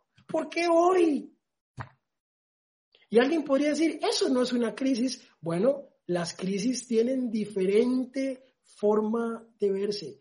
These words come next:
Para un adolescente eso es una crisis. Para un adolescente que la termine su novio puede ser una crisis. Para un adolescente que no haya le-,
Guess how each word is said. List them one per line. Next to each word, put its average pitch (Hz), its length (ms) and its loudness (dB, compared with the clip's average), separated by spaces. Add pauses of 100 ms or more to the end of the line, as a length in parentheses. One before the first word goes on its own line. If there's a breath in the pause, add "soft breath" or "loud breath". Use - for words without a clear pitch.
(160)
Para 180 160 0
un 220 140 4
adolescente 233 640 -2
eso 175 100 -8
es 160 60 -10
una 165 200 -8
crisis. - 580 -20 (1600)
Para 175 160 -4
un 185 120 2
adolescente 240 840 0 (260 loud breath)
que 185 220 -4
la 175 160 -2
termine 214 400 -2
su 202 160 -2
novio 226 440 2
puede 175 180 -6
ser 165 180 -8
una 160 200 -10
crisis. 127 520 -20 (1160 loud breath)
Para 214 160 8
un 277 120 6
adolescente 285 560 4
que 247 120 -4
no 247 140 0
haya 285 200 -2
le-, 269 340 -6